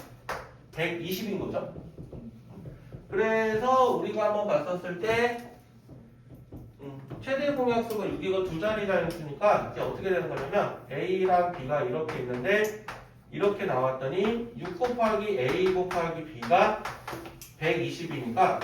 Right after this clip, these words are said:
A 곱하기 B는 이십일 거예요. 근데 얘네가 무슨 관계를 만족하냐면 서로서로라는 걸 만족을 하면서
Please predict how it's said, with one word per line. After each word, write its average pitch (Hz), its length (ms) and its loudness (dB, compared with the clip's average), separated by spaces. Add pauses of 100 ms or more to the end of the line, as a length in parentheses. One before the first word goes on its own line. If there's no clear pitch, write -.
(100)
A 247 440 2
곱하기 165 560 0
B는 233 560 0 (1040)
이십일 196 480 0
거예요. - 320 -2 (520)
근데 233 500 0
얘네가 202 360 4
무슨 170 300 2
관계를 180 300 2
만족하냐면 139 580 -4
서로서로라는 269 640 2
걸 185 80 0
만족을 123 400 -6
하면서 - 680 0